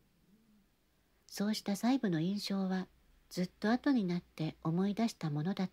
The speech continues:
た。その時、彼の頭にあったのは、誇りっぽく、ガタゴトとやかましい列車での旅と、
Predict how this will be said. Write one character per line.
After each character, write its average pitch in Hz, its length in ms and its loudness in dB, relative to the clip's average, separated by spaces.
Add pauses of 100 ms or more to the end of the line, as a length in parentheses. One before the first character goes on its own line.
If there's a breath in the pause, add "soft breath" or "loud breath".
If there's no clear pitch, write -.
(120)
た。 156 160 -6 (1500)
そ - 140 -4
の 208 140 0
時、 240 480 -2
彼 233 200 4
の 175 140 4
頭 208 300 0
に 170 160 0
あ 202 60 0
っ - 100 -6
た 190 100 -2
の 165 160 0
は、 156 200 -4 (500)
誇 185 340 -4
り 190 60 -6
っ - 100 -16
ぽ 196 120 -4
く、 160 260 -4 (360)
ガ 208 120 0
タ 208 140 2
ゴ 202 120 -2
ト 196 140 -2
と 156 100 -2
や 147 140 -2
か 190 120 -2
ま 208 140 0
し 208 280 -2
い - 20 -2
列 156 220 -4
車 196 100 -4
で 247 100 0
の 202 140 0
旅 165 260 -4
と、 - 240 -6